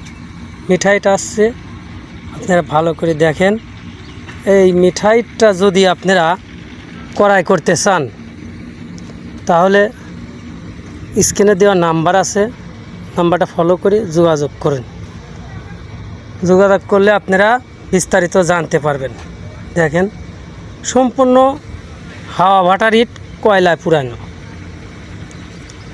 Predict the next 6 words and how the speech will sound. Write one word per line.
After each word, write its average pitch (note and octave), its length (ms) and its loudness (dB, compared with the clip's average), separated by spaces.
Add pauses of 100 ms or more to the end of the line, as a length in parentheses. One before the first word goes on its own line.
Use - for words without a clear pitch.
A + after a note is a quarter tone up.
(140)
দেখেন, C#3+ 260 0 (2000)
আমি F3 120 2 (120)
আস্তে - 220 -2
আস্তে G#3 160 -2 (100)
ভিডিওটা F#3 320 4 (120)
করছি, F#3+ 260 0